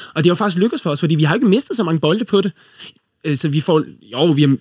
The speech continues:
tabt lidt, men altså, vi får alligevel lidt kontrol over bolden en gang, men i stedet for bare at miste den, som vi har gjort ved at tabe den op på eget strafbart felt, ikke?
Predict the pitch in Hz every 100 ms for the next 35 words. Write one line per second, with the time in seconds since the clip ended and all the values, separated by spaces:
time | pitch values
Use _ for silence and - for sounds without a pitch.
0 | 165 - - - 123 196 180 147 139 147
1 | 139 165 151 202 226 160 160 233 202 160
2 | 214 170 185 190 175 202 220 202 _ _
3 | _ _ _ 165 196 190 175 175 165 202
4 | - 170 151 147 175 160 _ _ _ _
5 | 147 139 135 131 170 - 147 156 - 147
6 | 120 _ _ - 139 139 120 - 170 156
7 | 156 226